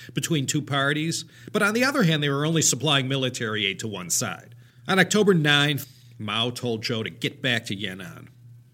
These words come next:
November nineteenth, nineteen forty-six, Zhou packed up and the entire delegation got on a plane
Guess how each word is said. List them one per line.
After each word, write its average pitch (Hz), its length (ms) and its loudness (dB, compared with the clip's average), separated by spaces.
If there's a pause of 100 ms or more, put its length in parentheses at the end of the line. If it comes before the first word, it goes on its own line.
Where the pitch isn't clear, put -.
November 135 400 -2
nineteenth, 143 800 0 (160)
nineteen 131 520 -2
forty-six, 139 960 -2 (460)
Zhou 110 320 -6
packed 131 400 -2
up 107 320 -2
and 101 80 -12
the 110 100 -4
entire 127 500 -2
delegation 151 840 2
got 113 240 -2
on 131 140 -4
a 143 40 -8
plane 123 580 -4